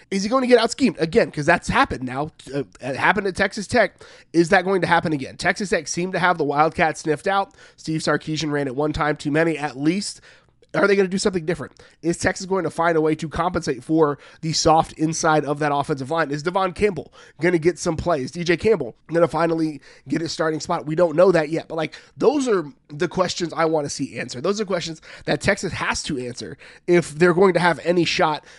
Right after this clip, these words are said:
of playing in Arlington, which is their goal for the year still, right? Technically, that goal is still alive. One loss, you can still control your destiny in the Big twelve,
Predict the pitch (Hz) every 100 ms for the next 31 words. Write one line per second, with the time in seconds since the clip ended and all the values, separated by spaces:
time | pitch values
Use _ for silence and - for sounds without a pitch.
0 | - 156 135 202 214 175 120 131 127 123
1 | 131 147 165 135 151 139 165 185 196 175
2 | 190 214 185 - 107 117 131 139 _ _
3 | _ _ _ _ _ _ _ 220 233 214
4 | 214 208 180 156 185 175 - 202 170 151
5 | 156 170 - - - - 170 160 160 160
6 | - 147 135 165 156 139 - 160 156 143
7 | 143 143 165 147 135 127 135 - 151 147
8 | -